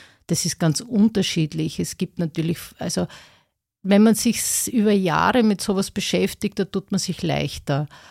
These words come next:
Und, ähm, es gibt aber schon so Sachen wie beispielsweise von einem Stadtfotografen, von Franz Bund, äh, bin ich zu negativen, Negativfilmen gekommen.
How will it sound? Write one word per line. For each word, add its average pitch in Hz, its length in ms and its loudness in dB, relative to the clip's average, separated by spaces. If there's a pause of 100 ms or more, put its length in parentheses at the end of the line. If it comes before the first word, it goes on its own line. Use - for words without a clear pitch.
(360)
Und, 196 720 6
ähm, 175 400 4 (100)
es 220 180 -4
gibt 202 260 -2
aber 190 240 2
schon 190 300 0
so 185 280 0
Sachen 185 460 0
wie 175 120 2
beispielsweise 151 920 -4
von 170 220 -4
einem 160 340 -2
Stadtfotografen, 226 1400 0 (100)
von 175 220 -4
Franz 143 440 -2
Bund, 233 580 0 (880)
äh, 175 400 4
bin 190 180 2
ich 185 200 0
zu 175 440 2
negativen, 156 1080 0 (280)
Negativfilmen 147 800 -2
gekommen. 139 680 -4